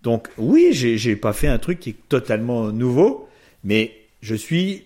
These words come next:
parmi des gens qui ont fait des films qui sont plus originaux que plein d'histoires d'amour qu'on a vues mille fois.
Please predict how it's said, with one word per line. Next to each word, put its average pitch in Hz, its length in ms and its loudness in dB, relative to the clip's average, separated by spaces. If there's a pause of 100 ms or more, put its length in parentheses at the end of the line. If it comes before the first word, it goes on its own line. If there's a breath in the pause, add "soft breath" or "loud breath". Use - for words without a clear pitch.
parmi 131 400 0
des 123 140 2
gens 147 180 -2
qui 156 100 -4
ont 120 60 -2
fait 117 160 -4
des 113 140 0
films 175 240 -4
qui 135 140 -6
sont 117 280 -4
plus 170 460 -2
originaux 131 600 2 (280 loud breath)
que 104 100 -10
plein 117 400 0
d'histoires 123 500 -4
d'amour 113 540 2
qu'on 117 180 -6
a 104 80 -4
vues 123 200 -2
mille 180 160 0
fois. 135 320 0